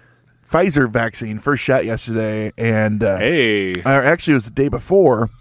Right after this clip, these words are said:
Speaker 1: and yesterday, about halfway through the day, I started getting sick as fuck.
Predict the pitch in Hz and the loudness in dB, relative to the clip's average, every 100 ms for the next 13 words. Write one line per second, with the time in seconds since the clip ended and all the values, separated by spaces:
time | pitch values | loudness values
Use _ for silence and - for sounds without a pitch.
0 | _ - - _ _ 120 120 120 156 165 | _ -20 -20 _ _ 0 2 4 2 2
1 | - 185 127 110 104 104 107 120 107 120 | -6 -6 -4 -4 -4 -4 -2 -2 0 2
2 | 117 - 113 139 135 117 120 110 131 135 | 2 0 0 2 2 2 0 0 0 0
3 | 117 147 139 110 101 104 - 151 104 - | 0 -2 -2 -4 -6 -6 -4 -4 -4 0
4 | 143 - - | 0 -2 -12